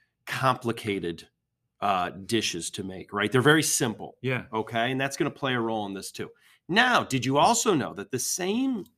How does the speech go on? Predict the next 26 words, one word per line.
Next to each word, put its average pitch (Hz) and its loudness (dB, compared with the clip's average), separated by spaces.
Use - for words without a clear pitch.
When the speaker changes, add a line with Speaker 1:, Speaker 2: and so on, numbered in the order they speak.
Speaker 1:
James 117 -2
Hemings 95 -12
eventually 143 0
trained 131 -2
his 104 -6
younger 127 -2
brother, 120 0
Peter, 120 -6
to 123 -6
take - -8
his - -8
place? - -14
Speaker 2:
Okay. 113 -10
Speaker 1:
And 110 -4
in 120 0
the 120 -2
fall 139 2
of 135 0
eighteen 123 -2
thirteen, 110 -2
we 104 -4
fast 120 -4
forwarded 120 -2
a 101 -10
few 196 -6
years, 87 -8